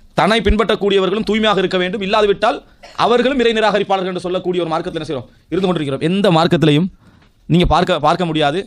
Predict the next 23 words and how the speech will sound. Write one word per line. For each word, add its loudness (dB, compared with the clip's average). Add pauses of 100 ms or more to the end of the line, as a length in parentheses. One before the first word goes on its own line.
(140)
அந்த -2
மார்க்கத்தை 0
விட்டு -2
வெளியே 2
போற 0
சட்டம் -4
மட்டும் -4
பார்க்க -6
முடியாது. -12 (500)
எந்த -12
மார்க்கத்தை -8
நீங்க -8
பார்க்கலாம்? -8 (640)
மார்க்கத்தை 0
விட்டு 2
வெளியே 2
போறதுன்னா 2
அவனா 2
டிக்ளேர் -2
பண்ணா 0
தான் -2
என்ன -4
செய்யும், -10